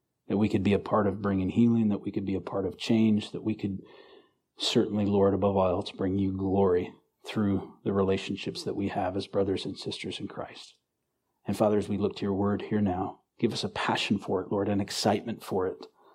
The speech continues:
Um, bless our time in it, Lord, we pray in Jesus' name. Amen. Okay. Um,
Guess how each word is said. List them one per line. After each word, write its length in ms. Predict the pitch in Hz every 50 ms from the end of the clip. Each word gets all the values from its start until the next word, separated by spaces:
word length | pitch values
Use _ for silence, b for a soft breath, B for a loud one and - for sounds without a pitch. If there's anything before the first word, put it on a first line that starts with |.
| b b b b b b - -
Um, 440 | 110 110 107 98 - 85 78 - - _ _ _ _ _ _ _ _ _ _ _ _ _ -
bless 300 | 123 110 101 - - -
our 80 | 104
time 300 | 98 - - 104 98 95
in 80 | 98 95
it, 80 | 95 82
Lord, 200 | - 95 87 95
we 100 | 98 98
pray 360 | - - - - 85 87 87
in 120 | 87 90 92
Jesus' 460 | - 104 101 92 - 87 - - -
name. 340 | 98 - - - - - - _ _ _ _ _ _ _ -
Amen. 340 | 113 95 90 82 73 - - - - _ _ _ _ _ _ _ _ _ _ _ _ - B B B B B B
Okay. 320 | 139 131 - - 95 76 - - _ _ B B B B B B B B
Um, 300 | 110 117 123 120 107 92